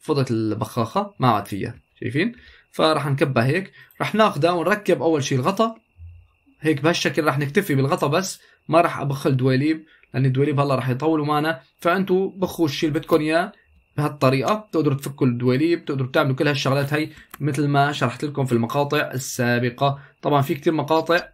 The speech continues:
أنا شارح لكم شو بتركب السيارة، شو بتعدل السيارة، كل هالشغلات هي عملكم إياها في مقاطع لحالها. هي مثل ما شايفين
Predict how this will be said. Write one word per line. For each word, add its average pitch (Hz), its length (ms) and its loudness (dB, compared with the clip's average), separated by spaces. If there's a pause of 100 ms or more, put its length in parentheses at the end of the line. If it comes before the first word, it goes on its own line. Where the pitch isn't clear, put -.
(120)
أنا 151 200 -2
شارح 147 280 0
لكم 139 180 0
شو 135 120 0
بتركب 139 340 0
السيارة، 139 400 0
شو 135 160 -2
بتعدل 127 320 2
السيارة، 131 600 0 (340)
كل 214 100 6
هالشغلات 160 460 0
هي 175 220 0 (240)
عملكم 147 400 0
إياها 156 260 2
في 139 140 0
مقاطع 139 680 0
لحالها. 120 600 0 (3000)
هي 123 60 0
مثل 113 180 0
ما 110 60 2
شايفين 135 560 -2